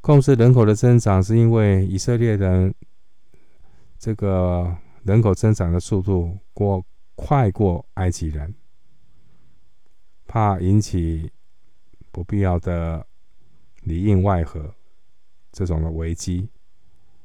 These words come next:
但是同时又不希望他们离开，因为有经济的考量。属灵的教训是提醒我们：魔鬼的心意是要我们不要离开世界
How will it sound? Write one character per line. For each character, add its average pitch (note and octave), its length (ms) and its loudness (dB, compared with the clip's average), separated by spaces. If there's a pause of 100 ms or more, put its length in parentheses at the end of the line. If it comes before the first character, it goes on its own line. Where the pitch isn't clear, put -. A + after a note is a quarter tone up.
(600)
但 A2+ 160 2
是 A#2 100 2
同 G#2+ 280 4
时 F#2 440 0 (560)
又 G2 140 -2
不 F#2+ 140 -2
希 F#2+ 140 -2
望 F2+ 140 2
他 E2 120 -4
们 D#2+ 160 0
离 D#2 100 -8
开， F2 460 -6
因 F#2 160 -2
为 F2 100 -2
有 D#2+ 80 -6
经 E2+ 220 -2
济 E2+ 140 -6
的 D#2+ 100 -8
考 D2+ 260 -14
量。 D#2 240 -6 (2750)
属 G#2 180 -2
灵 G#2+ 160 4
的 A2 100 4
教 A2+ 240 2
训 G2+ 440 4
是 G2+ 180 -2
提 F#2+ 180 -4
醒 G2 180 2
我 F2+ 80 4
们： F2+ 460 2 (180)
魔 F#2+ 160 0
鬼 F#2+ 140 -2
的 F2+ 100 -2
心 G2 300 2
意 F#2 200 -2 (720)
是 - 180 -8
要 F#2 120 -2
我 E2 100 -2
们 D#2+ 240 -2
不 E2 80 -6
要 E2+ 160 -4
离 D#2+ 120 -8
开 F2+ 180 -6
世 F2 180 -8
界 E2+ 260 -8